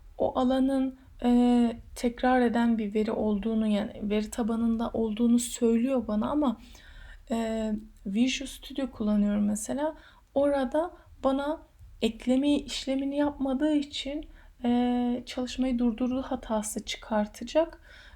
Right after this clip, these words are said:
ve bir, e, programı kesecek. Biz de pek çalışmayı durdurdu hatasını,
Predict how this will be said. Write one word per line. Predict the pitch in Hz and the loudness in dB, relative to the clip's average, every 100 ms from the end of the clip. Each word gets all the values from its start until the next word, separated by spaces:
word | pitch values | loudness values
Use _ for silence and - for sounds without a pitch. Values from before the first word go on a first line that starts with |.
| - | -2
ve | 240 | 0
bir, | 247 254 - | 0 -2 -2
e, | 240 233 226 226 226 240 | -2 -2 -2 -4 -4 -6
programı | - 233 214 233 302 | -2 0 0 -2 -4
kesecek. | - 240 - 208 277 294 - - - - - - - | -6 -6 -6 -6 -6 -8 -14 -20 -20 -20 -20 -20 -6
Biz | 262 262 | -4 -2
de | 285 | -4
pek | 285 285 - 349 - - - | -4 -6 -8 -14 -14 -14 -6
çalışmayı | 247 240 - 269 240 | -4 -2 -2 -2 0
durdurdu | 233 240 233 | -2 -4 -4
hatasını, | 254 262 - 262 240 - 254 262 | -4 -6 -4 -4 -4 -2 -2 -2